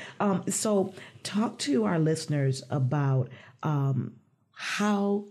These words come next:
your programs, how they can get more involved in Access, in Men About Progress, in the Cesar Chavez Learning Center, in WISE. What do you want, if you're listening right now and knowing that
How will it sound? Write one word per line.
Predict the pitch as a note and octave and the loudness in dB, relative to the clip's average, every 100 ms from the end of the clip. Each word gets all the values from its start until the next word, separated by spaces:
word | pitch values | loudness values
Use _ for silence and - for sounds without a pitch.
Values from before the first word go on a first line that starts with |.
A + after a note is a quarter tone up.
| - | -4
your | E3 F3+ | -2 -2
programs, | - E3+ D3 C#3 C3 C3 C3+ | 0 -2 0 0 2 0 -2
how | D3 | -2
they | D#3+ | -2
can | E3 D3+ | 0 0
get | C#3 - D3 | 0 -4 -2
more | C#3 D3 E3+ | 0 2 2
involved | F#3+ D#3+ C3 A#2+ C3+ - - - - - | 2 2 0 0 -6 -12 -20 -20 -10 -4
in | D#3 D#3 D3+ C#3+ C#3 - | -2 0 0 -2 -6 -6
Access, | C3+ C3 - A#2+ G#2 - | -4 -2 -2 -4 -4 -2
in | E3+ E3 | -2 0
Men | D#3 | 0
About | C#3 C3 | 0 -2
Progress, | D3+ C#3 B2+ G#2+ C3 - | -2 -2 -2 -4 -4 -2
in | F3 F3 F3 - - | 0 0 -2 -12 -10
the | D#3 D#3 D3 C#3 C3 | -4 -2 -2 -2 -4
Cesar | - F3+ C#3 | -4 -4 -2
Chavez | E3 D3+ C#3+ | -2 -2 0
Learning | D#3 D#3 D3 C3 | 0 0 0 0
Center, | C#3+ C3 | 0 -2
in | C3 D#3+ D3+ | 0 0 0
WISE. | D#3 D3 C3 C3+ - - - | 0 -2 -4 -6 -10 -14 -4
What | D3+ F#3 G#3 A3 | 0 2 0 0
do | |
you | G#3 G3 | 2 2
want, | E3+ - | 2 -2
if | - | -2
you're | E3+ D#3+ - | 0 0 0
listening | D3+ G3 G3+ G3+ G#3 G3+ | 0 0 2 2 2 2
right | - E3+ E3+ | 0 -2 0
now | E3 D#3+ | 0 0
and | D3+ D3 | 0 0
knowing | D#3 D#3 | 0 0
that | D3 - | -2 -4